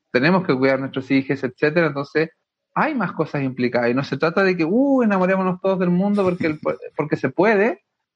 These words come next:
No, po, si bien se puede, eh, tenemos que ver con, tengo que ser consciente de qué ra-, relaciones voy a poder mantener en base a cuidados.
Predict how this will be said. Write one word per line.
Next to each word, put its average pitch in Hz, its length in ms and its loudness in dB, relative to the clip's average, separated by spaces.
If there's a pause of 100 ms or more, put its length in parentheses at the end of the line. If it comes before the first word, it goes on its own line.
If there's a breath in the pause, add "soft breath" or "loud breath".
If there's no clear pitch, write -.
(120)
No, 175 180 2
po, - 220 -10 (200)
si 131 100 -2
bien 156 180 4
se 180 140 2
puede, 202 600 0 (880)
eh, 131 560 2
tenemos 151 240 2
que 160 80 2
ver 156 140 2
con, 143 180 -4 (520)
tengo 156 200 2
que 147 60 -6
ser 147 160 2
consciente 147 720 2
de 131 140 2
qué 147 100 2
ra-, 143 220 -2 (100)
relaciones 131 440 0
voy 180 100 4
a 143 100 0
poder 139 160 0
mantener 135 440 -2
en 147 120 -2
base 135 220 -4
a 117 40 -4
cuidados. 113 480 -2